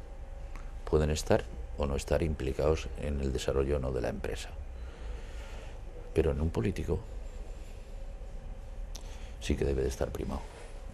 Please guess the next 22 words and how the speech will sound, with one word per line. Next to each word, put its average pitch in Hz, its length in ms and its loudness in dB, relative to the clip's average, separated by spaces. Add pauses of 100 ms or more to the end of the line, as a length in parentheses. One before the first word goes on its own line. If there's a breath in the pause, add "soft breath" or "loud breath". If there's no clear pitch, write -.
(140)
Y 71 100 6
ahí 73 280 8 (580 loud breath)
no 73 120 6
tiene 71 220 2
justificación 64 680 -2
ninguna. - 420 -4 (1500 loud breath)
Hombre, - 180 -4 (320)
lo 69 100 2
ideal 71 380 6 (160)
es - 100 0
que 78 120 4
ni 65 80 4
en 67 140 2
uno 73 160 2
ni 95 120 10
en 82 80 10
otro. - 280 8 (2750)
Los 62 180 -2
comportamientos - 680 2
no 76 120 2
son 78 160 2
justificables, 80 680 8